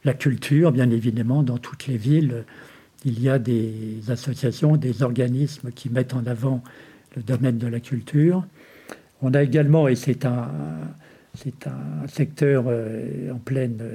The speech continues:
en pleine expansion actuellement, protection de l'environnement. On commençait à en parler ici, on peut dire qu'il y a une dizaine d'années, on commençait à en parler, mais très peu d'associations existaient sur ce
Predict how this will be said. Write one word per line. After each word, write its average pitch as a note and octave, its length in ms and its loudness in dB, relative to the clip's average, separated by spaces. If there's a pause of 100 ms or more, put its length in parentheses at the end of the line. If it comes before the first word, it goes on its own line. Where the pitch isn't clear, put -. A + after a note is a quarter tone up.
(120)
en - 40 -10
pleine B2+ 260 -6
expansion C#3 500 -2
actuellement, B2 520 0
protection D3+ 560 2
de C#3 80 2
l'environnement. C3 680 2 (640)
On E3 100 2
commençait D#3+ 380 6
à D3 60 6
en C#3 40 4
parler D#3+ 300 6
ici, D#3+ 280 4
on C#3+ 80 4
peut D3 120 0
dire C3 180 0
qu'il - 100 -6
y - 20 0
a B2+ 40 0
une B2+ 60 0
dizaine C3 340 2
d'années, C#3 300 2
on D3+ 60 0
commençait B2+ 420 -2
à B2+ 60 -4
en C3 80 -2
parler, D3 440 2
mais B2+ 160 -6 (480)
très D#3 260 2
peu D#3+ 140 4
d'associations C#3+ 1080 2
existaient B2 540 -2
sur - 220 -14
ce - 240 -16